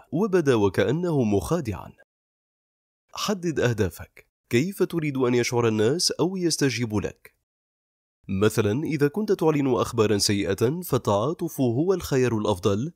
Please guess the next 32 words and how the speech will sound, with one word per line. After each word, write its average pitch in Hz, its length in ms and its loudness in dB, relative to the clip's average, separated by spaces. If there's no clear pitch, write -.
لأنه 165 600 -2
يجعل 139 340 0
الشخص 113 320 -2
الآخر 107 580 0
أكثر 113 300 -2
تقبلًا 104 560 0
للأخبار. 160 760 -2
استخدام 135 540 2
القوة 156 360 2
في 117 300 0
هذا 104 160 2
الموقف 101 560 0
لن 147 140 2
ينجح، 131 560 -2
ربما 170 420 0
ستبدو 113 460 0
مغرورًا 101 600 0
أو 101 180 2
قاسيًا. 104 560 0
يمكنك 135 520 0
أن 180 140 2
تغير 147 380 2
الأسلوب 123 440 0
حسب 117 380 0
الموقف 107 580 2
عن 135 160 0
طريق 113 340 0
الجمع 120 480 0
بين 123 360 0
أكثر 139 420 0
من 127 140 -2
طريقة 120 640 -2